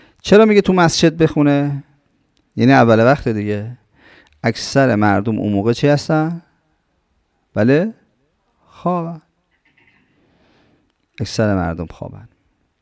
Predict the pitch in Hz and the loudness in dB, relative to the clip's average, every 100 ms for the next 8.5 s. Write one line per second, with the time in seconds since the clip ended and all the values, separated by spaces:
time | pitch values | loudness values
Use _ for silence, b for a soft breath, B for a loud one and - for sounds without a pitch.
0 | _ _ _ _ _ _ _ _ _ b | _ _ _ _ _ _ _ _ _ b
1 | b b b b b b b 123 135 139 | b b b b b b b 0 2 2
2 | 151 175 180 147 - 170 180 202 202 190 | 2 4 4 4 2 2 4 4 4 4
3 | 196 214 233 240 220 - 160 143 143 165 | 6 6 6 2 -4 0 2 4 4 4
4 | 147 101 131 156 151 - 160 131 113 107 | 4 2 -2 -2 -4 -4 -4 -4 -6 -6
5 | - - 120 139 147 123 98 - 151 190 | -8 -2 2 4 4 2 -2 -4 -4 -2
6 | 202 190 196 202 - 107 98 107 95 - | -2 -2 -2 -8 -6 -4 -2 -2 -4 -8
7 | 92 95 87 95 107 b - 107 - 107 | -10 -10 -12 -14 -16 b -10 -8 -2 0
8 | 135 - 151 151 | 0 0 -2 -2